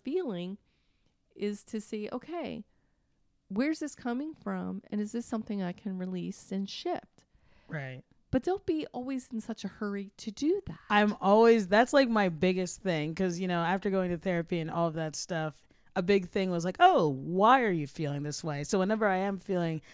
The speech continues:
Speaker 2: the spectrum of emotions, especially with, like, yesterday, there was a lot of emotions, and I'm quick to be like, "All right, let me analyze each piece. Why was I feeling this way? Why was this happening?" Because I wanna make sure I'm on top of it, 'cause I don't wanna regress or anything like that. So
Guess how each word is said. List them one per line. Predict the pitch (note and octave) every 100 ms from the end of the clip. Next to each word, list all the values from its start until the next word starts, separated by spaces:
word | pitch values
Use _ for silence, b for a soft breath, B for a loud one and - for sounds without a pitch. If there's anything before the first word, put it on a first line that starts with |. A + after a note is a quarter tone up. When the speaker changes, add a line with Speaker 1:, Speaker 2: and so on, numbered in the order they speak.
| B
Speaker 2:
the | F#3+
spectrum | F3+ - G3 F#3+ G#3
of | F#3 E3+
emotions, | D#3+ E3+ D#3+ D3
especially | D#3+ - A#3+ - F#3+
with, | E3 D#3+
like, | D#3 D3+ - b b _
yesterday, | D#3+ F3+ B3 - D#3 D3 C#3+
there | D3 D#3+
was | D#3 D3+
a | D#3+
lot | D3+ D#3 F#3
of | E3+
emotions, | D3+ D#3+ F#3+ - C#3+ C#3
and | D#3+
I'm | E3
quick | - - F3 -
to | D#3
be | D#3
like, | D3+ C#3 B B
"All | F#3
right, | F3+ F#3
let | G#3
me | -
analyze | F#3+ F#3+ F3+ E3+
each | E3+ -
piece. | - D#3 -
Why | E3+ G#3+
was | F#3+
I | F#3
feeling | - F#3 F3
this | D#3 -
way? | D3
Why | C3+ E3
was | F3+ E3+
this | E3
happening?" | - E3 D#3+ D#3+ C3 B2+ B B
Because | - E3+ F3
I | E3+
wanna | E3+ E3+
make | E3+
sure | - F#3
I'm | E3+ D#3
on |
top | D3 E3 D#3+
of | D3+
it, | D3
'cause | C#3+ D3+
I | D3
don't | D3
wanna | D3+ D3+
regress | C#3 C#3+ D#3 C#3+ D#3
or |
anything | D3 C3+ - C3+
like | B2+ -
that. | C#3 A#2+ -
So | - D#3+ C3 A#2+